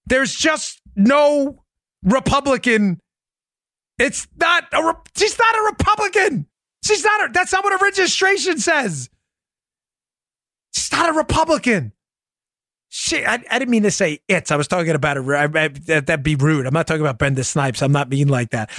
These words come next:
I was talking about a registration form. She's not. It doesn't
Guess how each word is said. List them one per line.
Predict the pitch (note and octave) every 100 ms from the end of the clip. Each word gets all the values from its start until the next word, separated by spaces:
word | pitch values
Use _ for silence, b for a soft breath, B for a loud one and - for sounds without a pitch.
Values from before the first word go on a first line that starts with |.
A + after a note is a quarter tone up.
| B
I |
was | G#3
talking | B3
about | A3+ G#3+
a | G3
registration | G3+ F#3 - A3+ F3+
form. | F3+ - B -
She's | - D4+ - _ - D#4 E4+ E4+
not. | D#4 D#4+ E4+ -
It | D#4 -
doesn't | E4+ E4+ F4